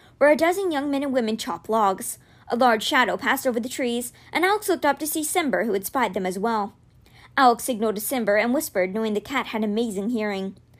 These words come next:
"There's no open place for you to land without everybody noticing. Can you go and tell Steen and Karina we found Sam Heed? Then come right back and see if we need help." The cat circled and flew off.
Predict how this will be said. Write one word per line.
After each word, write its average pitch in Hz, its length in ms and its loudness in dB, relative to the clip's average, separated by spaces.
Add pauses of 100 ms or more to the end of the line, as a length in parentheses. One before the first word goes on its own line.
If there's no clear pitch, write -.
(360)
"There's 294 160 2
no 330 160 4
open 269 280 0
place 285 220 -2
for 269 80 -6
you 262 120 -2
to 233 80 0
land 247 220 2
without 220 280 -2
everybody 247 380 2
noticing. 226 580 -2 (380)
Can 302 140 -4
you 339 80 2
go 339 140 4
and 330 100 -2
tell 302 180 0
Steen 285 220 -4
and 277 100 -2
Karina 247 300 -2
we 269 120 -2
found 247 320 0
Sam 247 200 0
Heed? 247 320 -2 (360)
Then 330 180 2
come 277 200 2
right - 180 0
back 262 220 -2
and 214 140 -6
see 240 120 -6
if 220 100 -6
we 240 60 0
need 226 200 -2
help." 226 260 0 (800)
The 254 80 -6
cat 285 240 4
circled 247 340 0
and 208 100 -4
flew 233 220 2
off. 196 300 -2